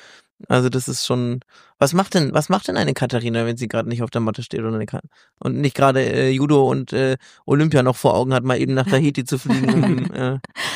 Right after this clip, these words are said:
Speaker 2: Ähm, was mach ich? Ich hab einen Hund oder ich hab, es ist mein dritter Hund schon. Ähm,
Speaker 1: Ah, krass.
Speaker 2: also ich hab eigentlich meistens Hunde, das heißt, da geht auf jeden Fall viel <laughs> Zeit drauf. Äh, ansonsten natürlich eben die rare Zeit nutzen, Freunde zu treffen.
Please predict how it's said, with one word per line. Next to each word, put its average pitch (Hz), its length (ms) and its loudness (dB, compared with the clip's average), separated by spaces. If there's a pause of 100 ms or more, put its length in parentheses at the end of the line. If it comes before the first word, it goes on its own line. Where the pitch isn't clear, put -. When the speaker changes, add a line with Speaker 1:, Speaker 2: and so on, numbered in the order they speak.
(480)
Speaker 2:
Ähm, 185 440 2
was 185 120 -4
mach 196 180 0
ich? 175 200 -4 (120)
Ich 196 180 0
hab 220 160 4
einen 202 80 2
Hund 233 440 2
oder 180 220 2
ich 180 100 -2
hab, 185 200 2
es - 240 -6
ist 165 240 -8
mein 160 180 -2
dritter 196 380 -4
Hund 208 180 -4
schon. 220 320 -2
Ähm, 175 720 0 (240)
Speaker 1:
Ah, - 160 0
krass. - 180 -2
Speaker 2:
also 196 200 2
ich 190 120 0
hab 185 120 0
eigentlich 180 320 -2
meistens 196 360 -2
Hunde, 233 380 2
das - 180 -4
heißt, 196 240 0
da 185 80 2
geht 208 180 -4
auf 202 200 -4
jeden 220 100 2
Fall 220 160 -2
viel 233 220 2
<laughs> - 20 -8
Zeit 233 380 0
drauf. 285 260 4 (640)
Äh, 170 80 2
ansonsten 190 600 4
natürlich 202 500 2
eben 185 480 0
die 180 140 -2
rare 190 260 4
Zeit 180 180 2
nutzen, 185 320 0
Freunde 208 360 0
zu 220 160 -4
treffen. 208 600 2